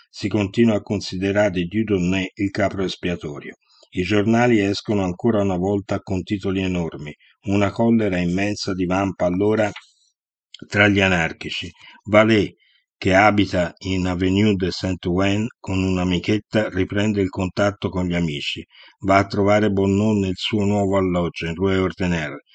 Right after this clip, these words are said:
Jules è ritenuto dalla portinaia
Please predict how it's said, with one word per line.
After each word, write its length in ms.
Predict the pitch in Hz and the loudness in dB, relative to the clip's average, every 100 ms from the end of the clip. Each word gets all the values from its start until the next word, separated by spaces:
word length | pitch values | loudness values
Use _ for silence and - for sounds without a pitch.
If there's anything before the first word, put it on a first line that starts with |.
| _ _ | _ _
Jules 640 | 101 95 120 120 - - | -6 6 6 6 2 -8
è 160 | - 98 | -4 -2
ritenuto 720 | 98 98 104 104 117 110 92 | 0 0 2 4 4 2 -2
dalla 260 | 90 92 90 | 0 -2 -2
portinaia 760 | 95 85 - 92 107 107 104 | -4 -6 -4 0 0 0 -2